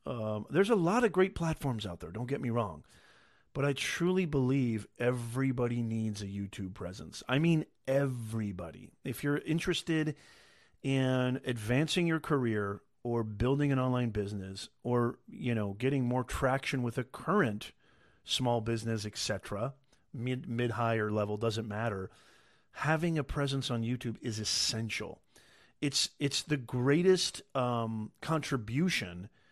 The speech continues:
to the creator economy, I think, is YouTube. They've really done the biggest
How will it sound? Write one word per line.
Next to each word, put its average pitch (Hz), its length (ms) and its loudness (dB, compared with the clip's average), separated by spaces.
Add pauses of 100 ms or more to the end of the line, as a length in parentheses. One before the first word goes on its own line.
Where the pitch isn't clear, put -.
(300)
to 170 120 4
the 135 100 0
creator 120 340 4
economy, 107 500 -4 (200)
I 120 80 -2
think, 113 220 -4
is 104 140 -6
YouTube. - 320 -6 (180)
They've 117 260 -4
really 139 340 4
done 120 260 0
the 110 80 -2
biggest 117 560 -2